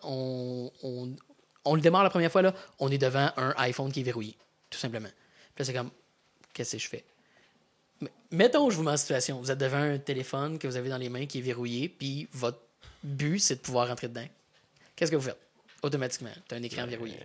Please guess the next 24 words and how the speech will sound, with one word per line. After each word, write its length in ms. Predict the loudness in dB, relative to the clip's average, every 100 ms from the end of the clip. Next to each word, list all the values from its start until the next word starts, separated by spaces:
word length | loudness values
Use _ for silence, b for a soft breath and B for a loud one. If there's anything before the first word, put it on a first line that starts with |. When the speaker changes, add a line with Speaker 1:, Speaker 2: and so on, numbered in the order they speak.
| -16
Speaker 2:
je 60 |
sais 60 | -14
pas, 100 | -12
tu 120 | -12
regardes 200 | -10 -12
si 120 | -12
c'est, 200 | -10 -8
c'est 160 | -6 -4
un 40 |
mot 120 | -4 -4
de 60 |
passe, 380 | -6 -8 -8 -12
des 160 | -12 -6
chiffres, 360 | -4 -4 -8
c'est 200 | -10 -10
un 60 | -10
pattern, 600 | -8 -8 -6 -6 -8 -12
sais-tu ? 320 | -16 -16 -12
Speaker 1:
C'est, 160 | -6 -6
Speaker 2:
Euh. 40 | -6
Speaker 1:
c'est 120 | -8
des 140 | -10
chiffres, 360 | -8 -8 -12 -14
mais 120 | -18